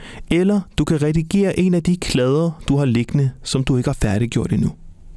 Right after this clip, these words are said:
Vælger du at gå videre med at oprette en ny faktura, skal du i første omgang vælge kunden.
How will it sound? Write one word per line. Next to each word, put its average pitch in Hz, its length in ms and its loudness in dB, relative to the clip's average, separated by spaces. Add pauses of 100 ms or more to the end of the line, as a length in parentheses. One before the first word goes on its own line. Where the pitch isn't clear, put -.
(460)
Vælger 156 240 2
du 160 220 0
at 127 160 -2
gå 127 100 2
videre 135 340 2
med 120 120 2
at - 120 -2
oprette 123 380 0
en 120 140 2
ny 180 140 2
faktura, 139 580 0 (240)
skal - 220 -2
du 165 120 4
i 165 60 2
første 170 360 -2
omgang 139 460 0 (360)
vælge 127 280 2
kunden. 110 480 0